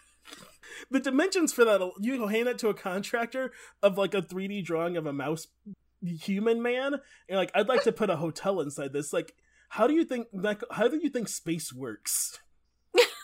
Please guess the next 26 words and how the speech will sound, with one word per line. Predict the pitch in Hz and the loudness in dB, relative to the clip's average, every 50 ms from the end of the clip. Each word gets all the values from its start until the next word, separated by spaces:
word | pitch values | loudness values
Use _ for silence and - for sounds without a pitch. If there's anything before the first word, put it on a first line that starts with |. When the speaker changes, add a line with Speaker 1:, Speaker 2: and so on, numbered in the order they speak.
| - - - - - - - _ _ _ - 605 - - _ _ 202 - | -18 -20 -20 -20 -20 -20 -20 _ _ _ 0 0 0 -2 _ _ 4 4
Speaker 1:
you | 208 | 6
have | 202 254 - - | 6 6 4 6
any | 175 - 214 233 | 6 6 6 6
idea | 233 214 185 208 208 190 | 4 2 2 2 2 2
how | 151 170 180 175 165 156 139 127 | 2 2 0 0 0 -4 -6 -6
wide | 143 127 131 151 165 175 160 156 143 | -2 0 2 2 2 2 0 0 -2
that | 151 147 151 - | -2 -4 -2 -2
thing | 165 160 156 | -4 -4 -2
would | 147 139 131 | -4 -4 -4
have | 131 147 143 139 | -4 -6 -6 -4
to | - 156 | -6 -6
be | 123 139 147 131 | -4 -4 -4 -4
to | 127 | -6
fit | - - - 170 147 | -10 -6 -6 -6 -4
more | 143 143 147 147 143 139 | -4 -2 -2 -2 -2 -2
than, | 143 135 135 | -4 -4 -4
like, | 131 120 120 - _ | -6 -6 -8 -10 _
ten | - - 170 156 139 120 | -10 -8 -6 -6 -6 -8
rooms? | 113 104 92 92 92 95 104 - - - - - _ _ _ _ - - - - - _ | -10 -12 -12 -12 -12 -12 -10 -8 -6 -8 -8 -10 _ _ _ _ -20 -20 -20 -20 -8 _
Speaker 2:
Yeah, | 254 311 302 277 269 247 - - | 4 8 10 10 10 10 8 6
it's | 277 285 285 - | 2 0 2 2
like, | 302 311 240 - | 2 2 4 2
would | 254 247 | 2 2
they | 269 254 | 4 2
have | 254 262 | 2 -2
to | - 220 | -4 -10